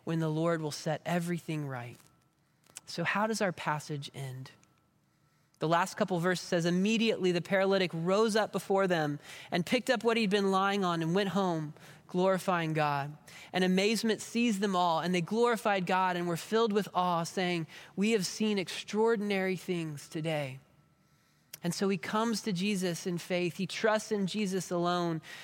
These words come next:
He, he meets the king, and he experiences the power of the kingdom. And what we need to see is that a genuine encounter with Jesus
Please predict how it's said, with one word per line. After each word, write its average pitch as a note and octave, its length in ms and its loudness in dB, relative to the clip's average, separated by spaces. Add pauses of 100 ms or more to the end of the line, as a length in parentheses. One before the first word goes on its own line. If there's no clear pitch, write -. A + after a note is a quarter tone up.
(120)
He, G#3 260 0 (140)
he A3 120 2
meets A3+ 440 2
the A3 120 -2
king, G#3+ 520 0 (340)
and F#3+ 140 2
he G3+ 60 4
experiences G3+ 1120 0 (280)
the G3 80 -2
power G#3+ 440 4
of F#3 120 0
the F#3+ 80 2
kingdom. F3+ 680 -2 (340)
And F#3 140 2
what G3+ 140 2
we A3+ 100 2
need A3+ 220 2
to G3 80 0
see G#3+ 520 -2 (200)
is F3 140 -4
that G3+ 120 0
a G#3 80 2
genuine G#3 500 0
encounter G3+ 440 0
with F3+ 140 0
Jesus F#3 480 -2